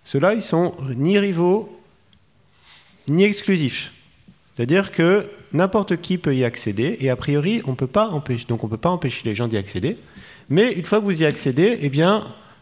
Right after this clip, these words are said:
ça gêne pas la consommation. Alors c'est un problème pour un économiste, parce qu'on va voir le problème du, ce qu'on appelle passager clandestin. C'est-à-dire que, a priori,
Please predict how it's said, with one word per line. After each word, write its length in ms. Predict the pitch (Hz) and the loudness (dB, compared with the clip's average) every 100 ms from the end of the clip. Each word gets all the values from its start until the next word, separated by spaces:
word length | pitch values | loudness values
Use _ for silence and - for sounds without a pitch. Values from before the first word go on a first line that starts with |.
| - | -6
ça 240 | - 143 | 0 2
gêne 240 | 131 147 | 4 2
pas 140 | 147 190 | 2 2
la 100 | 175 | 2
consommation. 560 | 156 143 135 123 - 95 | 0 0 -2 -2 -6 -6
Alors 160 | 101 95 | -6 -4
c'est 100 | 123 | -2
un 80 | 123 | -2
problème 300 | 143 147 151 | 2 2 2
pour 100 | 127 | 0
un 60 | |
économiste, 500 | 113 113 107 123 165 | 0 -2 0 0 -2
parce 140 | - - | -6 -4
qu'on 80 | |
va 80 | 110 | 0
voir 120 | 120 | 0
le 60 | 147 | 0
problème 260 | - 131 143 | 0 -2 -2
du, 140 | 120 - - | -4 -10 -18
ce 120 | - | -8
qu'on 80 | 113 | -6
appelle 260 | 107 147 | -2 -2
passager 400 | 147 131 127 123 | -2 -2 -2 -4
clandestin. 600 | - 110 98 - 104 151 - - - - - _ - | -2 -4 -4 -4 -2 -4 -4 -16 -20 -20 -20 _ -14
C'est-à-dire 300 | - 117 160 | -4 -2 -2
que, 320 | - 160 180 - - - | 0 2 2 -2 -20 -8
a 120 | 131 | -6
priori, 800 | 131 - 175 156 123 143 196 247 | -4 0 2 2 2 2 0 -2